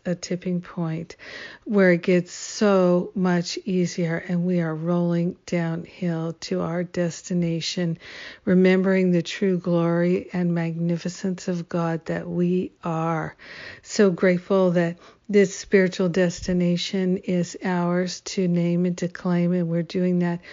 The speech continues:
right now. So it's not in the future, it's happening now, and we are grateful to accept it, allow it,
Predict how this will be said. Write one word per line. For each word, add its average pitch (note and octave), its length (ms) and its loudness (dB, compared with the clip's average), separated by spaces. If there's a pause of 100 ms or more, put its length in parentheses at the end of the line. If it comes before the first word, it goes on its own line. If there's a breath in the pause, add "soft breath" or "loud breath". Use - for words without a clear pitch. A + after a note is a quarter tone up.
(300 loud breath)
right F3+ 440 2 (100)
now. E3+ 460 -2 (360 loud breath)
So G3 260 4
it's F#3 200 0
not G3 220 4
in F#3 140 2
the F3+ 80 2
future, F#3 500 -2
it's - 300 -8
happening F3+ 640 -2
now, E3 460 -4
and F#3 140 0
we F3+ 100 4
are F3 140 2
grateful F3 500 -2
to F#3 220 -6
accept F3 580 -6
it, B3 200 -4 (440 loud breath)
allow E3+ 540 0
it, E3+ 260 -6